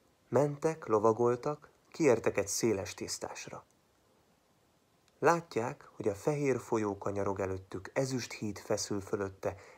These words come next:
ezüst ház áll a partján. Leszálltak a vitézek a lóról, kicsapták legelni a három paripát, maguk pedig beléptek a házba. Leírni sem tudom, mennyi szépet láttak odabenn.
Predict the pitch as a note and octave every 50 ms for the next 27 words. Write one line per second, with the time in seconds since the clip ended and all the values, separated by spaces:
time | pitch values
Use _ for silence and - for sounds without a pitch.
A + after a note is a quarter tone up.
0 | - _ - C#3+ D3 C#3 C3+ B2 - - - - G#2+ G2+ G2 G2 G2 - - F#2+
1 | F#2+ F#2 F#2+ F#2+ - G2 F#2 F#2 - - - - - - - - - _ _ _
2 | _ _ _ _ _ _ _ _ _ _ _ _ _ _ _ _ _ _ - G2+
3 | G2 F#2 - F#2+ F#2 F2+ - G#2 - G2+ F#2 G2+ F#2+ - G2 F#2 G2 F#2+ G2 G2
4 | F#2+ F#2+ G2 F#2+ G2 G2 G#2+ A2+ A#2 A#2 A#2 - - - _ _ _ - - A2+
5 | - - G2+ F#2+ - - F#2+ F#2+ - G#2+ G#2 G2 G#2 G2 F#2+ G2 F#2+ F#2+ G#2+ G2+
6 | G2 F#2 F#2 F2+ - C3 C#3 C#3 B2+ - A#2 G#2+ G2+ G2 - - _ - - -
7 | _ _ _ - C3+ D3 C#3+ C3 - - - A2+ G2 F#2+ F#2+ F2+ - - _ _
8 | _ - B2+ C3 A#2+ G#2 F#2 - - G2+ - G#2 G2+ - - G2 - - - -
9 | - - _ _ _ _ _ _ _ _ _ _ _ _ _ _ _ _ _ _
10 | _ _ _ _ _ _ _ _ _ _ _ _ _ _ _ _ _ _ _ -
11 | A2 G#2 A2 G#2+ G2+ G2+ G2+ F#2 F2+ F#2 F2+ F2+ - F#2+ F2+ F2 F#2 G2 - G2
12 | F#2 F#2 F#2 F#2+ G2 F#2+ F#2 F#2 F2+ F#2 - - G2 F#2+ - G2 F#2 - F#2+ F#2+
13 | - - - - - - - - - - - - -